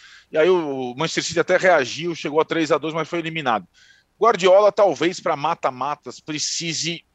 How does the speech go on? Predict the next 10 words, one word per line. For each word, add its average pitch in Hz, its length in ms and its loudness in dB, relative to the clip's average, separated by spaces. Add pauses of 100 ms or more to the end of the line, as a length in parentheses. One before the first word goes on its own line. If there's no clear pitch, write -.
(1000)
de 160 180 -2
algumas 156 640 0
questões 160 640 -4
que 165 400 -6 (160)
o 156 160 -6
Tele 165 300 0
Santana 160 800 -2 (100)
adquiriu 143 800 -4 (840)
mais 151 400 0
tardiamente. 135 880 -2